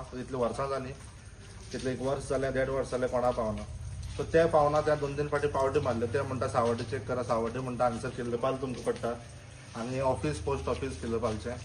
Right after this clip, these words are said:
थंय येवन आमी काल सुद्दां, आतां म्हाका चलान येयल्लो, अ,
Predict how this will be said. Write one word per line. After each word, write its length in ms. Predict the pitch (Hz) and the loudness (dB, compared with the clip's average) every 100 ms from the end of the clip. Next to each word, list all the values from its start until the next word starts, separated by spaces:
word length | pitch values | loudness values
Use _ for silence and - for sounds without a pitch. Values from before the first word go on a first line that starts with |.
| - | -4
थंय 140 | 127 135 | -2 4
येवन 160 | 151 | 4
आमी 180 | 151 147 | 4 2
काल 280 | 143 147 147 | 4 6 6
सुद्दां, 260 | 147 139 | 2 0
आतां 360 | 139 143 - 127 | -2 -2 -8 -4
म्हाका 280 | 131 - 139 | -4 -2 0
चलान 200 | 147 147 | 2 2
येयल्लो, 580 | 143 143 147 151 151 - - - - - | 0 2 4 4 2 -4 -8 -10 -10 -8
अ, 60 | 117 | 0